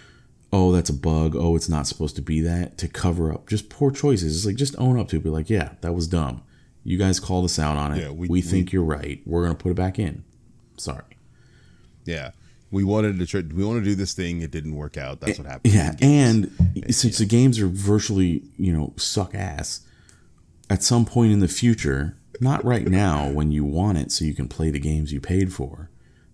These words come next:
Speaker 1: but sometime in the future, we're gonna give you the old versions of these games on our new launcher.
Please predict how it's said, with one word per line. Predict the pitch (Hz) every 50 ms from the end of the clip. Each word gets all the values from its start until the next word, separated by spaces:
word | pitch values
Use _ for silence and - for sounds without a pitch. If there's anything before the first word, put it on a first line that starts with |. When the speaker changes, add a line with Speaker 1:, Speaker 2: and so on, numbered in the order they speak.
| - -
Speaker 1:
but | - -
sometime | - 147 147 139 131 123 110 104
in | 92 82
the | 76
future, | - - - 98 92 - - 76 71
we're | 82 82 87
gonna | 87 82 76
give | 76 87 85 80 80
you | 76 76 69
the | 50 - 73 -
old | - 87 90 92 90 -
versions | 82 82 78 76 71 71 76 76 73 73 -
of | 64 65 65
these | 82 78 73 78
games | - 71 73 71 71 71 71 67 67 -
on | - 71 71 - -
our | - 71 76 76 76 76 73
new | 73 73 71 69
launcher. | 71 69 67 65 64 - - - - - -